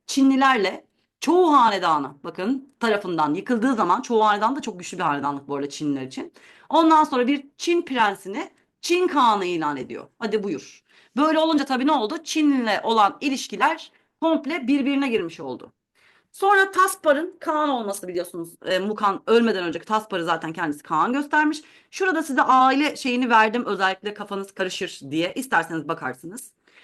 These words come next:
E, Taspar da aynı şekilde ölmeden önce Muka'nın oğlu Talopiye'nin tahta geçmesini istiyor. Ezberleme, çıkmaz.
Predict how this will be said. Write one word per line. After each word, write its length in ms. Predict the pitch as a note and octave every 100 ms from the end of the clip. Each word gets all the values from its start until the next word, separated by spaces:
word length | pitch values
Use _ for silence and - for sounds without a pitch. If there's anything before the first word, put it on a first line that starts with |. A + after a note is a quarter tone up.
| _
E, 340 | - G3+ G#3+ G#3
Taspar 540 | D#4 F4 - F4+ E4
da 180 | C4+ -
aynı 280 | D4+ E4 C4+
şekilde 360 | A#3 G#3 F3
ölmeden 460 | - D#4+ D4+ A3 G3
önce 400 | E3+ D#3+ C#4+ - _ _ _
Muka'nın 520 | C4 D#4+ E4 B3+ G3+
oğlu 500 | - C#4+ B3 D#4+ G#4+ _
Talopiye'nin 760 | E4 D#4+ E4 E4 C#4+ G#3 E3 D#3+
tahta 300 | G3 - F3
geçmesini 460 | E3 D#3+ D3 D3
istiyor. 400 | C#3+ - D3+ - -
Ezberleme, 720 | D4+ A#3 D4 C#4+ C4+ F3+ G#3+
çıkmaz. 440 | - - C#3 B2